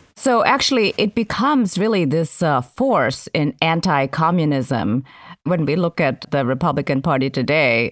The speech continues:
it seems completely inconceivable that these conservatives were staunch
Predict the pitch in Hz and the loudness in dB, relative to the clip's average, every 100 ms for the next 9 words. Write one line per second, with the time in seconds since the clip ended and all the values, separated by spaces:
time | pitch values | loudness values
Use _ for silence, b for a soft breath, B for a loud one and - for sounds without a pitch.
0 | - - - 147 - 175 - 190 160 143 | -4 -4 -2 -2 -2 -4 -2 -2 0 0
1 | 131 95 180 185 170 - 214 160 127 123 | 0 0 0 0 -2 0 0 2 0 0
2 | 120 143 135 - B B B B B 240 | 0 0 -2 -4 B B B B B 0
3 | 262 - 170 156 165 131 131 123 - 135 | 0 0 0 0 0 0 0 -2 -2 -2
4 | 135 127 - - - - 190 180 180 143 | 0 0 -2 -8 -8 -4 0 2 2 0
5 | - | -2